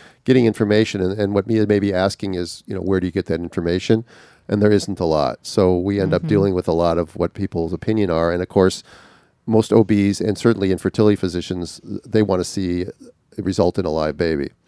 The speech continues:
Speaker 2: Yeah. So
Speaker 1: Yeah.
Speaker 2: I would say if
Speaker 1: And that's, as everybody <laughs> does,
Speaker 2: Yeah.
Speaker 1: actually.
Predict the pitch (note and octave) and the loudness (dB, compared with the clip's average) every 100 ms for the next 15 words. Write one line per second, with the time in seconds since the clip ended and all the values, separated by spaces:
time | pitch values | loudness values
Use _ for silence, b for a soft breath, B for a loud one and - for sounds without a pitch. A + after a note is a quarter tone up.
0 | - - - _ - A#3+ A3 - - G#3 | -12 -12 -14 _ -2 4 4 4 0 4
1 | B3 B3+ A3 - E3+ D#3 D#3+ E3 F#3 G#3 | 4 4 0 -2 -2 0 -2 -2 0 2
2 | D#3 D3 C#3+ C3 C#3 C#3+ D#3 C#3 G2+ - | 6 6 4 4 4 6 6 4 2 -2
3 | - - C3 - A2+ F3+ - | -2 2 2 2 2 2 0